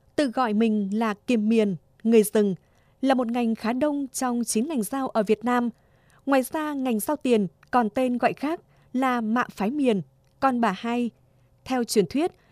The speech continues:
thì ngành Dao Đại Bản là Tôm Mạ Miền, Con Bà Cả. Điều đó có nghĩa Dao Tiền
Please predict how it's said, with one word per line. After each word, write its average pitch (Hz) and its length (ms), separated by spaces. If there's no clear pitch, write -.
thì 285 120
ngành 262 240
Dao 320 220
Đại 262 180
Bản 202 280
là 233 180
Tôm 233 260
Mạ 240 100
Miền, 214 340
Con 247 200
Bà 226 100
Cả. 208 300
Điều 254 180
đó 220 260
có 285 160
nghĩa 277 340
Dao - 260
Tiền 208 360